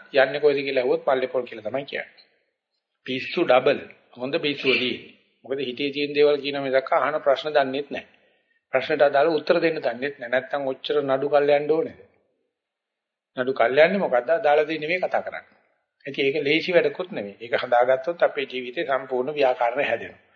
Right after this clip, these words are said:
ඒ වගේම මේ ආධ්‍යාත්මය හැදෙනවා. ඒක ලේසි නෑ. විශේෂයෙන් වෙලා තියෙන කට්ටිය නාකි වැඩි.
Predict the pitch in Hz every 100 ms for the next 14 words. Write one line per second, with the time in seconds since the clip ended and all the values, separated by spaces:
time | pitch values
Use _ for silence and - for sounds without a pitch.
0 | - - - - 113 113 139 147 - _
1 | _ _ - 123 120 117 127 135 123 123
2 | 156 123 113 113 143 135 135 175 190 147
3 | - - _ _ _ _ - 120 139 160
4 | 180 180 165 143 131 170 160 139 170 170
5 | 156 170 165 113 95